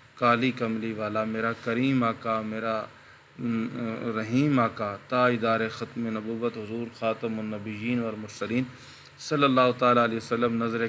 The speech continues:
करम फरमाएंगे और आप इस्लामी माँओं, बहनों, बेटियों की, भाइयों की, बुज़ुर्गों की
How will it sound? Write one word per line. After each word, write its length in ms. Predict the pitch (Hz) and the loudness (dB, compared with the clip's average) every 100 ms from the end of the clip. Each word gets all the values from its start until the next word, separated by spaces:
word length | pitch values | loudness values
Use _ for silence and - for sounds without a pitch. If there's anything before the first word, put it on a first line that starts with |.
| 113 | -2
करम 240 | 123 135 | 0 0
फरमाएंगे 560 | 127 117 117 117 117 120 | -2 -2 -2 -4 -6 -6
और 180 | 120 113 | -4 0
आप 220 | 113 117 | 0 -2
इस्लामी 560 | 123 - 113 113 117 113 | -8 -4 -2 0 -2 -2
माँओं, 280 | 110 113 107 | -4 -4 -4
बहनों, 280 | 110 110 107 107 | -6 -6 -10 -6
बेटियों 420 | 117 120 120 120 | -6 -2 -2 -2
की, 200 | 113 107 | -4 -10
भाइयों 380 | 101 101 113 120 | -8 -6 -4 -4
की, 140 | 113 110 | -6 -10
बुज़ुर्गों 480 | 104 107 120 127 127 | -8 -6 -2 -2 -4
की 200 | 110 | -6